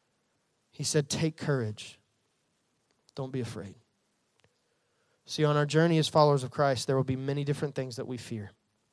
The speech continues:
There, it, it's gonna happen. You're gonna be afraid of things. Because a big thing about fear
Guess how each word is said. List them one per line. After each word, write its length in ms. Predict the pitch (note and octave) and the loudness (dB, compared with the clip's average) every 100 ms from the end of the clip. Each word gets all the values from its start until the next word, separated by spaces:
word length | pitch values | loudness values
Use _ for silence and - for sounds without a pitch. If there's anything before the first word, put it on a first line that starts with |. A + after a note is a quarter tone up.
| _ _ _ _ _ _ _ _ _ | _ _ _ _ _ _ _ _ _
There, 240 | E3+ E3+ E3+ | 8 8 8
it, 160 | G3 F#3 _ _ | 4 2 _ _
it's 180 | F3 - | 0 0
gonna 380 | D#3 F3+ E3+ D3 | 2 4 4 2
happen. 420 | C3+ C3 A#2 G#2 _ _ _ _ - _ | 0 -2 -4 -10 _ _ _ _ -20 _
You're 240 | D#3 F#3 | 10 10
gonna 280 | D3+ F3+ F#3+ | 10 8 8
be 160 | E3+ D#3+ | 8 6
afraid 360 | C#3+ D#3 D3 | 6 2 4
of 80 | C#3 | 0
things. 340 | C#3 B2+ A#2 - - - - _ _ _ _ _ _ _ _ _ _ _ _ - | -2 -6 -10 -16 -20 -20 -20 _ _ _ _ _ _ _ _ _ _ _ _ -2
Because 300 | D#3 E3 D3 | 2 4 4
a 60 | |
big 240 | C#3+ E3+ E3 | 4 2 2
thing 180 | F3 | 0
about 240 | D#3+ C#3+ D3 | 2 0 -2
fear 400 | - C#3 D3+ | -4 0 0